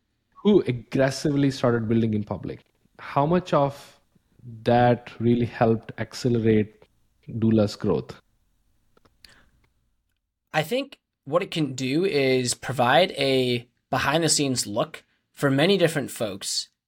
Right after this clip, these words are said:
Speaker 2: And I think the growth comes in a couple of things. One, customers or prospective customers find it interesting. They're like, "Whoa, this is a company that's,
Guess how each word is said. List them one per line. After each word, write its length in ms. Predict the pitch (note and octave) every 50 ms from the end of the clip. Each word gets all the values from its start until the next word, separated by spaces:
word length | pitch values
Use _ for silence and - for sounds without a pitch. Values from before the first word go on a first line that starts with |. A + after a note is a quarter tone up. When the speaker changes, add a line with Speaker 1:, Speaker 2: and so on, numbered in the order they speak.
| _ -
Speaker 2:
And 320 | D3 D3+ D3+ D3 C#3+ C3+ - -
I 60 | D3+
think 180 | G#3+ - -
the 80 | - D#3
growth 300 | B2 C#3+ C3 D3+ D#3+ D#3+
comes 240 | - D#3+ C#3 B2+ C3
in 60 | A#2+
a 40 | A#2
couple 240 | - C3+ A#2 - A2
of 60 | -
things. 240 | - - - - -
One, 340 | D3 C#3 A#2 A2 A2 A#2 _ _ _ _ _ _ _ _ _ _
customers 720 | - - G3+ A3 G#3+ - A3 D#3+ C3+ B2 A#2+ C#3+ C#3+ -
or 100 | - C3+
prospective 480 | A2+ A#2+ A#2+ - - F3+ F3+ F3+ C#3 -
customers 640 | - - A2+ - - G#2 G2+ G2+ G2+ A#2+ B2+ - - _ _ _ _ _ _
find 280 | - - D#3 E3 D#3 D3+
it 60 | A#2
interesting. 560 | A#2+ D#3 D3+ - B2+ - - - - - F#2+
They're 80 | G2+ A2
like, 180 | A2 A2+ G#2+
"Whoa, 280 | - C3 D3+ D#3 B2 A2
this 140 | A2 B2+ C#3
is 60 | C#3
a 80 | C3+ B2+
company 380 | - D3 C#3+ C3 D3 C#3 C#3 C3
that's, 340 | B2 A#2+ A#2 A#2 - -